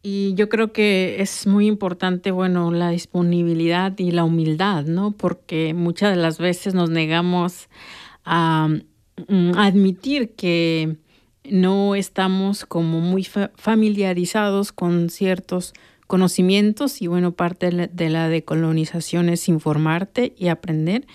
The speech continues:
Entonces, parte de esa decolonización es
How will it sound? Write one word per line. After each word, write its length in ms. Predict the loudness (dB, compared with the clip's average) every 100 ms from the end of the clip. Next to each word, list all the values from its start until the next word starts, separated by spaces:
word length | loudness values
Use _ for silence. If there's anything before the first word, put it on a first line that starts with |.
| -20 -20
Entonces, 500 | _ -4 0 -2 -2 -20 -20 -20 _ _
parte 420 | 0 0 0 0
de 320 | 2 2 2 0
esa 280 | 0 0
decolonización 960 | 0 0 0 2 0 -2 -4 -2 0 0
es 340 | 0 -4 -12